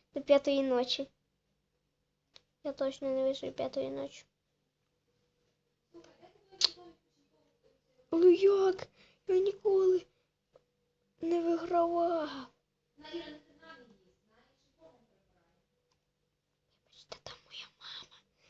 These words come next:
репетує. Вибачте.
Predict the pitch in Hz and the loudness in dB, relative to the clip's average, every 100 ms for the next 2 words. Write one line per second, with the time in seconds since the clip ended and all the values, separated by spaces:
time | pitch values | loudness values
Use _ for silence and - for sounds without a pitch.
0 | _ - - - - - - - - - | _ -16 -16 -12 -14 -8 -10 -10 -16 -14
1 | 339 339 330 _ _ _ _ - 247 - | -12 -12 -16 _ _ _ _ -20 -20 -20
2 | _ _ _ _ _ _ _ _ _ _ | _ _ _ _ _ _ _ _ _ _
3 | _ _ _ _ _ _ _ _ - - | _ _ _ _ _ _ _ _ -16 -10
4 | - - | -8 -10